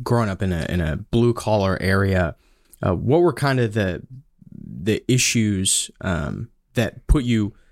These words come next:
uh, where you are today? And I'll, I'll preface this by saying, you know, there, there are a lot of, um, a lot of pastors, I think, across a lot of denominations that are, uh, not, either not super politically engaged. You know, they think that's not a, a sphere for, uh,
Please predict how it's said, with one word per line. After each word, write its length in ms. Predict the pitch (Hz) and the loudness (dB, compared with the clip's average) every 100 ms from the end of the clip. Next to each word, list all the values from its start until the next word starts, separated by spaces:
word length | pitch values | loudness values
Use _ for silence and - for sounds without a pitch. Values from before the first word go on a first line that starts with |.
| _ _ | _ _
uh, 160 | 95 82 | -2 0
where 200 | 90 123 | 2 2
you 140 | 113 | 2
are 140 | 104 101 | 0 -2
today? 340 | - 107 92 | 0 0 2
And 100 | 95 | 2
I'll, 120 | 131 | 0
I'll 240 | - 131 120 | 2 2 2
preface 360 | - 180 143 | 0 0 0
this 160 | 131 120 | -4 -2
by 180 | - 113 | -2 -2
saying, 380 | - 120 110 98 | 0 0 0 -2
you 120 | 107 | -4
know, 160 | 98 92 | -4 -2
there, 280 | 98 92 104 | -2 -2 -2
there 180 | 107 | 0
are 40 | 98 | 0
a 60 | |
lot 240 | 92 104 107 | 0 0 0
of, 200 | 98 98 | -2 -2
um, 320 | 78 58 - _ _ _ _ - | -6 -6 -12 _ _ _ _ -10
a 60 | - | 0
lot 140 | 120 | 2
of 80 | 113 | 2
pastors, 440 | - 113 110 110 107 | 0 -2 0 -2 -2
I 80 | 104 | 0
think, 240 | 113 101 | -2 -2
across 480 | 101 131 113 - - _ 98 | -2 -2 -2 -4 -8 _ -4
a 40 | |
lot 200 | 113 156 | 0 0
of 80 | 131 | -2
denominations 720 | 117 110 107 104 101 107 104 | -2 -2 -2 -4 -4 -4 -2
that 120 | 113 | 0
are, 240 | 101 92 - - - - _ | 0 -2 -8 -20 -20 -20 _
uh, 180 | - 123 - | -14 -14 -2
not, 340 | 120 117 107 _ _ | 0 2 -2 _ _
either 300 | 196 165 147 | 2 4 2
not 260 | 135 135 - | 2 0 0
super 280 | 143 123 | -2 -2
politically 520 | 113 - 123 123 135 135 | -4 0 0 0 0 0
engaged. 540 | 135 135 135 - - | 2 0 0 -8 -2
You 60 | 110 | 0
know, 100 | 95 | 0
they 140 | 92 | -2
think 220 | - 95 | -2 -2
that's 240 | 92 92 - | 0 -2 -2
not 140 | 92 87 | -2 -2
a, 340 | 80 - - | -4 -6 -6
a 60 | - | -4
sphere 420 | - 110 98 95 | -2 0 -2 -2
for, 380 | - 95 73 | -2 -2 -2
uh, 100 | 50 | -6